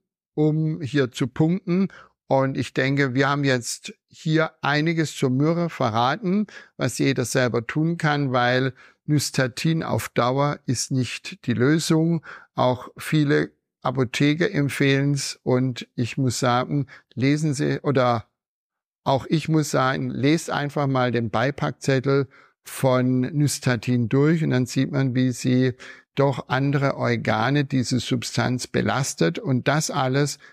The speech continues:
gibt es weder bei Myrrhe noch bei Oregano. Also, wir haben sicherlich euch weiterhelfen können,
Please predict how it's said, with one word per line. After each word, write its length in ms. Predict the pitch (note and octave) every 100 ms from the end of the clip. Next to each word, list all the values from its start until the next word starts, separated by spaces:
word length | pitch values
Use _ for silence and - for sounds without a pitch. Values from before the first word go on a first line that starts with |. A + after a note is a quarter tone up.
| _
gibt 260 | - C3+ -
es 200 | C3 -
weder 260 | B2+ B2
bei 220 | A2+ A2+ A2
Myrrhe 480 | B2 C#3+ C#3+ D3 D3 _ _ _ -
noch 300 | A#2+ B2+ -
bei 240 | - A2
Oregano. 880 | A#2 A#2 G#2 G#2+ G2+ G2+ G2+ - A2 _ _ -
Also, 480 | C3 C#3 B2 A2+ - _ _ _ _ _ _ -
wir 200 | C#3+ C#3+
haben 600 | C#3 C3+ D3+ C3+ C3+ C#3
sicherlich 560 | - D#3 E3 D3 C#3+
euch 240 | B2+ A#2+ B2+
weiterhelfen 640 | C3 E3+ E3+ F3 E3 F3
können, 400 | - D3 D#3 D#3